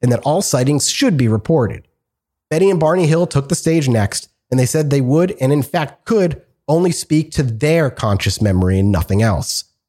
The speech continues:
Barney explained that the publication of the article had happened without their cooperation or even consent, and that they had hoped to maintain confidentiality about the whole experience. After they finished speaking, they opened up to the floor to questions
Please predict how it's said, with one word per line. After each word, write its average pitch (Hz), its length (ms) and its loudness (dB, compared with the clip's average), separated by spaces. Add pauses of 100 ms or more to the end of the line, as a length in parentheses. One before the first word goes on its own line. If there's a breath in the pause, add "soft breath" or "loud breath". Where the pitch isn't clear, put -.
(480)
Barney 180 260 2
explained 170 460 0
that 135 40 -8
the 120 60 -12
publication 170 600 0
of 143 80 0
the 131 100 2
article 147 460 0
had 120 160 2
happened 131 340 0
without 139 380 -2
their 147 100 0
cooperation 135 880 0 (180)
or - 140 -2
even 196 300 0
consent, 131 580 -2 (240)
and 143 100 2
that 131 40 2
they 135 120 2
had 127 140 0
hoped 202 380 -2
to 156 60 0
maintain 139 360 0
confidentiality 131 920 0
about 117 220 -2
the 104 80 -2
whole 135 300 -2
experience. 113 720 -2 (680)
After 156 240 -2
they 170 100 2
finished 175 320 -2
speaking, 143 360 0
they 120 140 0
opened - 360 -2
up 147 160 -2
to 147 60 -2
the 131 120 0
floor 135 320 0
to 139 80 -2
questions 131 640 -2